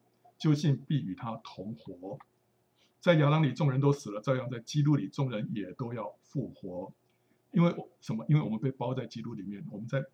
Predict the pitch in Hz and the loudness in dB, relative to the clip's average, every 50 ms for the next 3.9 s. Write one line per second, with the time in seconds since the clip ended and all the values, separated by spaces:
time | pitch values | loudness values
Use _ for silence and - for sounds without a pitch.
0 | _ - - 147 135 131 127 120 113 - 120 120 110 120 120 113 98 98 110 - | _ -4 -2 -2 0 0 -2 -4 -8 -8 -8 -8 -8 -8 -8 -8 -8 -8 -8 -10
1 | - _ _ _ _ _ _ _ _ _ _ _ - 175 175 156 131 139 135 143 | -10 _ _ _ _ _ _ _ _ _ _ _ 4 6 6 8 8 6 6 6
2 | 151 143 151 151 143 131 117 123 131 - - - - 113 135 - - - - 95 | 4 6 6 6 4 4 4 0 -4 -6 -8 -8 -6 -6 -6 -6 -8 -12 -14 -14
3 | - - - - 104 - - - 110 90 - - 92 87 - - - | -14 -14 -16 -18 -16 -12 -10 -8 -8 -8 -10 -14 -16 -14 -14 -16 -16